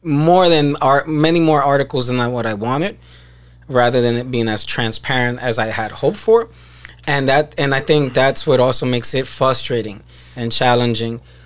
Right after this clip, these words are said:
when it comes to transparency and communication between, um, government and, and, and the people.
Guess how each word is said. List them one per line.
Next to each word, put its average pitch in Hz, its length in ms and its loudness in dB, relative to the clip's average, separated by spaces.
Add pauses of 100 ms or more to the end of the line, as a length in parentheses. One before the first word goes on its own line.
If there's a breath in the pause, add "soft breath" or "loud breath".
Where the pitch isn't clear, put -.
(120)
when 127 140 0
it 123 100 -2
comes 123 380 -2
to 127 120 -4
transparency 143 760 -2
and 135 120 -6
communication 120 800 -6 (360 loud breath)
between, 113 960 -2 (480 soft breath)
um, 110 680 2
government 143 600 2 (200)
and, 113 500 0
and, 107 540 -2
and 113 140 -4
the 107 60 -4
people. - 320 -4